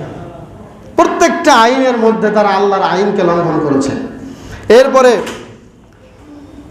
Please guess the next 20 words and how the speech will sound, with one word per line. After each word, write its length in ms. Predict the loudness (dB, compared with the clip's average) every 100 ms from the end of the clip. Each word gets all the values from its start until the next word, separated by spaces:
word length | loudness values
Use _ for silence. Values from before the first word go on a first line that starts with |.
| -20 -10 0
তারা 180 | 2
আরেকটি 360 | 4 2 0 0
কথা 180 | 2 4
বলেছে 400 | 4 4 4 2
যে 100 | 4
আমরা 300 | 4 4 2
আমাদের 400 | 2 2 0 0
সংস্কৃতি 640 | 0 -2 -2 0 0 2
নিয়ে 140 | 2 4
আগায়া 320 | 4 4 4
যেতে 280 | 2 0 -2
চাই, 220 | -2 -4 -4 0
কিন্তু 400 | 2 2 2 2 2 0 -4 -2
এই 140 | 2 2
ধর্মীয় 680 | 2 2 4 4 2 0 0
গোষ্ঠীর 500 | 0 -4 -4 -2 -2
লোকজন 460 | 0 0 0 0
আমাদেরকে 480 | 0 0 0 0 0
বাধা 260 | 0 2 2
দেয়। 300 | 0 -2